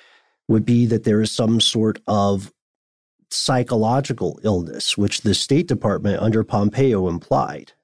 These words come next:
Uh, many people saw that as incredibly dismissive, right? So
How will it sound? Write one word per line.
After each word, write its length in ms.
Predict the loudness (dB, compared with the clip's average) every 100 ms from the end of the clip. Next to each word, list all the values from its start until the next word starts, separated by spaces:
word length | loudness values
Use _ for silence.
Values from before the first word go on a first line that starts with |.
| -8
Uh, 120 | -2
many 300 | 2 4 4
people 420 | 2 0 0 0 0
saw 280 | 0 0
that 280 | 0 0 0
as 400 | 0 0 -2 -6 -10 _ _
incredibly 680 | -6 -4 -2 0 0 -2 -6
dismissive, 680 | -6 -6 -4 -4 -2 -4 -6 _ -6
right? 260 | -2 -2 -2 -8 -20 -16
So 460 | -4 0 2 0